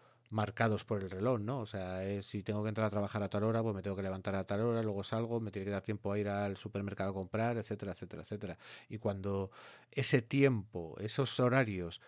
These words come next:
saltan por los aires, es cuando yo creo que la gente se para y puede reflexionar y decir, "Oye, pues a lo mejor esta vida en la que estoy metido con todo este tiempo tan marcado, pues a lo mejor no es lo que quiero, o a lo mejor puedo ser un poco más flexible", ¿no? Y, e intentar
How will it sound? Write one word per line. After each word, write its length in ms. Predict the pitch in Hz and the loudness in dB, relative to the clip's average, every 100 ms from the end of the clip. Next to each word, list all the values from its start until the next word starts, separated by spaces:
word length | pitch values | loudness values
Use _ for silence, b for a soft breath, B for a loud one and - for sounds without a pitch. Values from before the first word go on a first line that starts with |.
| b | b
saltan 400 | - 117 113 123 | -4 0 2 2
por 180 | 123 113 | 4 4
los 160 | 110 120 | 4 4
aires, 460 | 123 104 110 - b b b b b - | 2 2 -2 -10 b b b b b -6
es 160 | 117 | -6
cuando 640 | - 123 117 113 110 107 104 | 2 2 4 6 6 6 6
yo 160 | 110 | 4
creo 160 | 120 120 | 4 4
que 100 | 120 | 4
la 80 | 113 | 2
gente 440 | 127 117 120 123 | 0 0 2 0
se 180 | - 98 | 0 2
para 520 | 117 143 135 160 160 | 4 6 4 0 -4
y 420 | 113 95 92 95 | -6 -6 -4 -6
puede 320 | 92 101 110 113 | -2 2 4 4
reflexionar 480 | 113 113 113 113 | 2 0 0 2
y 80 | 127 | 4
decir, 380 | 117 110 104 87 | 2 2 -2 -2
"Oye, 220 | 127 127 | -2 0
pues 160 | - - | -2 -2
a 40 | |
lo 60 | 95 | -4
mejor 260 | 95 - 123 | -4 -2 -2
esta 240 | - 135 | 0 0
vida 180 | 131 131 | 2 2
en 40 | |
la 80 | 123 | 0
que 80 | 120 | -2
estoy 200 | - 120 | -2 -2
metido 420 | 117 117 131 113 | -2 0 2 2
con 160 | 95 92 | -2 -2
todo 180 | 107 | 0
este 200 | 113 123 | 0 -2
tiempo 260 | 117 117 120 | -2 -2 0
tan 160 | 120 113 | 0 0
marcado, 420 | 113 113 120 143 - | -2 -2 -2 -4 -8
pues 160 | 120 | -6
a 40 | 98 | -6
lo 40 | |
mejor 220 | 98 131 | -2 0
no 120 | 135 | 0
es 120 | 104 95 | -2 -4
lo 80 | |
que 120 | 90 85 | -8 -4
quiero, 300 | 120 101 - | -2 -2 -4
o 80 | 92 | -6
a 40 | |
lo 80 | 87 | -6
mejor 280 | - 120 131 | -2 -2 2
puedo 380 | 156 110 95 B B B B B | 2 2 0 B B B B B
ser 280 | - - 110 | -6 -2 0
un 80 | 110 | 0
poco 200 | 110 101 | 0 -2
más 160 | 95 - | -4 -6
flexible", 600 | 98 - - 98 87 95 | -8 -4 -2 -2 -4 -6
¿no? 180 | 165 | -6
Y, 380 | 101 90 90 98 | -6 -8 -8 -8
e 80 | 98 | -4
intentar 560 | 104 101 98 104 107 | -2 -2 -2 2 2